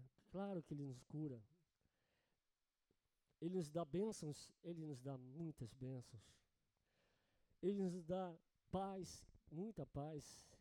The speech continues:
Ele nos dá tantas bênçãos, tanta dádiva, tanto, todo dom perfeito, toda boa dádiva vem do alto. Mas a maior de todas, de todas as dádivas, de todos os dons, de todo o presente que recebemos,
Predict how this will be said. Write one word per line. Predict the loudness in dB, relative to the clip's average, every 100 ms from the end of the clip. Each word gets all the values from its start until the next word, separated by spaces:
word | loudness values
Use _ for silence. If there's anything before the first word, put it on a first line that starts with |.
| -20 _ _ _
Ele | -2 0
nos | 2
dá | 0 2
tantas | 0 0 -2 0
bênçãos, | 0 0 -2 -4
tanta | -4 -4 -4
dádiva, | -2 -2 -2 -4
tanto, | -4 -4 -4 -8 -8
todo | -4 -4 -2
dom | 0 -2 -4 _
perfeito, | -8 -6 -6 -4 -4 -4
toda | -8 -4
boa | -4 -4 -6 -6
dádiva | -10 -10 -8 -8 -8 -10 _ _
vem | 4 6
do | 6 6
alto. | 6 4 0 -12 -16 _ _ _ _ _ _
Mas | -4 0
a |
maior | 4 6 6 6
de | 2 -2 8
todas, | 12 12 10 2
de | -2 -8 _
todas | 2 4 2 0
as | -2
dádivas, | -2 -4 -4 -4 -4
de | -4 -6
todos | 2 2 2
os | -4 -6
dons, | 0 2 4 0 -4 -14 _ _ _
de | -6 2
todo | 4 4
o | 2
presente | 4 2 4 2 2 -4
que | 0
recebemos, | -2 -2 2 4 4 2 -2 -8